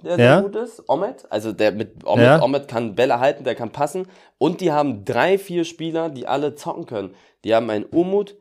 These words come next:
Speaker 1: die haben einen, einen Mo und Eldos. Kalle ist da Falschgeld. Kalle in dem Team
Speaker 2: <laughs>
Speaker 1: ist Falschgeld. Aber Umut, Mo und Eldos können alle Fußball spielen.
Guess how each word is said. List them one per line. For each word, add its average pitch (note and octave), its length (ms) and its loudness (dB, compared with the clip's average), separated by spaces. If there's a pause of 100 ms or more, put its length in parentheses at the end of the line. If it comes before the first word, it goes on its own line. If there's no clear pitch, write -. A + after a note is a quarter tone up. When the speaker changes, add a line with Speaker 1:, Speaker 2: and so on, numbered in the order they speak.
(140)
Speaker 1:
die A2+ 140 0
haben A2 260 0
einen, F#2+ 500 -2 (440)
einen G2+ 260 -2
Mo D3 320 2
und - 400 -2
Eldos. A2+ 580 0 (500)
Kalle C3+ 240 -2
ist A#2+ 160 -6
da G#2+ 60 -2
Falschgeld. F#2+ 600 -10
Kalle - 240 2
in F#3 180 8
dem E3+ 120 4
Team A#2+ 100 2
Speaker 2:
<laughs> - 0 -
Speaker 1:
ist G2+ 120 -6
Falschgeld. G2 380 -4
Aber G3+ 380 0
Umut, F#3 360 0
Mo C#3+ 160 2
und C#3 180 -2
Eldos C#3+ 340 0
können B2 140 -4
alle C3 200 -2
Fußball C3 320 -8
spielen. F#2 280 -8